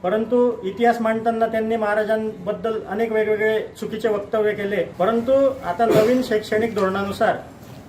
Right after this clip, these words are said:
छत्रपती शिवाजी महाराजांचा खरा इतिहास पुढे विद्यार्थ्यांना शिकायला मिळेल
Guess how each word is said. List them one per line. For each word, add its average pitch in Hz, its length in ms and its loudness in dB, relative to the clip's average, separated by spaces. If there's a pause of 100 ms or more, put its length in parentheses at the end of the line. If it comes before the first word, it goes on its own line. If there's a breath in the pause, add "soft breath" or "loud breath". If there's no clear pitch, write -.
(120)
छत्रपती 226 420 0
शिवाजी 214 320 4
महाराजांचा 220 680 2 (160)
खरा 240 220 6
इतिहास 233 520 2 (600)
पुढे 240 280 6
विद्यार्थ्यांना 220 640 0
शिकायला 220 420 2
मिळेल 214 260 0